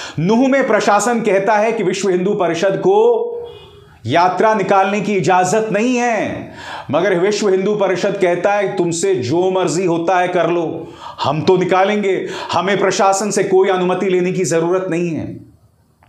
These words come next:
ये हो रहा है गुरुग्राम में, दिल्ली एनसीआर के इलाके में,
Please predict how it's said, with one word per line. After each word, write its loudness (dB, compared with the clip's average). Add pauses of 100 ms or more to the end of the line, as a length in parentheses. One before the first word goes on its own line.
(960)
ये 0
हो 4
रहा 4
है 2
गुरुग्राम 0
में, -8 (840)
दिल्ली 0
एनसीआर 0
के 0
इलाके 0
में, -8